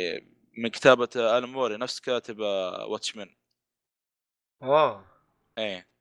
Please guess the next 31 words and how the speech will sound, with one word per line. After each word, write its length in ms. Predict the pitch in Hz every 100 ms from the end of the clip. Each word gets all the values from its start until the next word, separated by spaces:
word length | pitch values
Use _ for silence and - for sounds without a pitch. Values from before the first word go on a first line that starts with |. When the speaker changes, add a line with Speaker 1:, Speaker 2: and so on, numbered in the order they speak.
| _ - - _
Speaker 2:
ما 160 | 120 143
ب-، 140 | 151
ما 180 | 143 156
Speaker 1:
آه. 20 |
Speaker 2:
في 640 | 160 170 165 156 143 131 127
غ-، 320 | 113 135 139
في 220 | - 165
نفس 280 | 156 165 -
الغموض 480 | 147 131 135 156 123
يعني 320 | 123 117 113
وال-، 340 | 110 110 110 117
والدارك. 720 | - - 147 147 - - - _ _ _ _ _ _ -
Speaker 1:
أو، 180 | 131 135
Speaker 2:
ولا؟ 140 | 98
Speaker 1:
لا، 160 | 143 147
الق-، 200 | 139 143
هذا 360 | - 156 202 151
الكاتب 340 | - 147 135
معروف، 440 | 127 131 135 -
آه، 160 | 98 95
كتاباته 480 | - 127 123 123 101
جدًا 240 | 95 127 110
ممتازة. 480 | 101 - 104 87 _ _ _ _ _ _ _ _ _ 104
آه، 140 | 113
كيلينج 340 | - 175 165
جوك 180 | 156 180
ترى 200 | - 147
على 160 | 143 143
فكرة 280 | 170 156 131
هذا 460 | 135 127 120 113
قصة 280 | 113 139 127